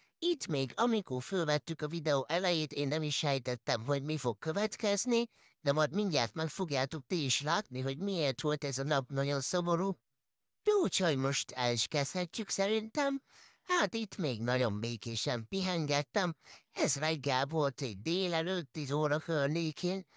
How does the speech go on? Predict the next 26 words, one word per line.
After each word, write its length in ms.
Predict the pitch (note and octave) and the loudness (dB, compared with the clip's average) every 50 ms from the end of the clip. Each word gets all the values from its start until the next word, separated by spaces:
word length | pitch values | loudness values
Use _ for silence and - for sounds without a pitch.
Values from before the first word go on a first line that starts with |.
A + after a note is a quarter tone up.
| _ _ _ _ _ - G4 | _ _ _ _ _ -2 0
Aztán 400 | F4+ C#4+ - - F3+ D3+ C#3 C3+ | 0 0 0 0 0 0 0 0
egyszer 400 | - F3 F3 - - D#3+ C#3+ C3+ | 0 -2 -2 0 2 0 2 2
csak 220 | - D3+ C#3+ - | 0 -2 -4 -4
tudjátok, 560 | - G3 G3 D#3+ D3+ D3+ D#3 - F3 F3 - | -4 -4 -2 0 2 2 2 0 -2 -6 -4
mit 140 | - A3 F#3+ | -4 -4 -2
vettem 400 | A3 G#3+ G#3+ G#3 - B3+ A#3+ A#3 | 0 0 0 0 2 2 4 4
észre? 540 | G#3+ F3 D3+ C3+ - - B2+ C3 D#3 D#3+ - - _ _ _ | 4 2 2 2 0 0 0 0 -2 -2 -6 -14 _ _ _
Ó, 140 | G#4 F4 A#3+ | 2 2 4
mondom, 380 | E3 D#3+ D#3+ E3 D#3+ F#3+ G3 A#3 | 4 4 4 4 4 2 2 2
jön 120 | A#3 D#3+ | 2 2
a 100 | C3 B2+ | 2 2
gazdi. 560 | A#2 C#3 C3+ B2+ A#2+ - - E3+ D3+ C#3 - _ _ _ _ - _ _ _ _ | 2 2 2 2 0 -2 -2 -4 -4 -4 -6 _ _ _ _ -20 _ _ _ _
Hát 200 | - D#4+ F4 - - | -2 -2 -2 -2 -2
mit 160 | G#4+ F#4+ - | -2 0 0
csinál? 520 | - - B2+ A#2+ A#2+ B2 B2+ C3+ C#3 C#3 - - - - - | 0 0 2 2 2 2 2 2 0 -4 -6 -12 -20 -12 -4
Elspakolgat 1040 | - C3+ B2+ B2 A2+ - - D3+ C#3+ C#3+ - G3+ G#3 G3 F3 C#3+ C#3+ C#3+ C#3+ - | -2 0 0 0 -2 -4 -2 0 0 0 2 0 2 2 2 2 2 0 2 2
egy 120 | D#3 D3+ - | 0 -2 0
kicsit, 360 | - F3+ D3+ - A2+ G#2+ G#2+ | -2 -4 -2 -2 -4 -2 0
elpakol 560 | G#2+ A#2+ C3+ C#3+ - F#3 F3 - F3+ E3 D3 | 2 2 2 2 0 -2 -2 0 2 2 2
mindent. 540 | D3 D3+ D3 D#3 D3+ E3 D#3+ D3 C#3+ - _ _ _ _ - - - - _ _ | 2 2 0 0 0 0 0 0 -2 -6 _ _ _ _ -20 -20 -20 -20 _ _
Hát 300 | - F#4 F#4+ F#4+ D4+ - | 0 2 2 2 2 2
úgy 140 | A#3 A3 F3+ | 0 0 2
látom, 380 | D3 B2 A#2 A#2+ - C#3+ C3 C3 | 2 2 0 0 0 0 0 0
hogy 160 | C#3+ B2 A2 | 0 0 2
játszani 500 | A#2 A#2 B2 C3 - - D#3 D3 C#3 C#3 | 2 2 2 2 0 -2 -2 -2 -2 -2
fogunk. 580 | C3 - D3+ C#3+ B2 B2+ A#2+ A#2 A2+ - - | -2 -2 -4 -2 0 0 0 0 -2 -6 -12